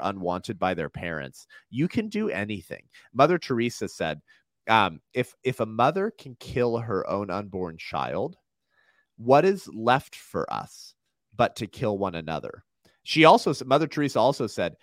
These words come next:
um, If abortion is not wrong, then nothing is wrong. <laughs> So yes, the people who can rationalize this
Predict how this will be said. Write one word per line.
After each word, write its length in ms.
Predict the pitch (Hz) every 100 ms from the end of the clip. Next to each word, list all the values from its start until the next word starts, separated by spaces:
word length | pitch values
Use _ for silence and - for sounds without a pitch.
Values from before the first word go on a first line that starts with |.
| _ _ 117
um, 220 | 117 113
If 160 | 131 127
abortion 560 | 113 110 120 - 147
is 140 | 143 139
not 220 | 135 -
wrong, 360 | 131 139 151 180 _ _
then 300 | 101 110 101
nothing 400 | 101 104 117 85
is 180 | 67 -
wrong. 260 | 53 50 _ _ _ _ _ _ _ _ _ _ -
<laughs> 80 | - - - - - - _ _ _ 349 370 - - -
So 180 | 202
yes, 380 | 175 165 131 -
the 120 | 151 143
people 360 | 180 208 277
who 140 | 240 214
can 180 | 170
rationalize 640 | 123 113 107 131 131 127 123
this 340 | 135 139 -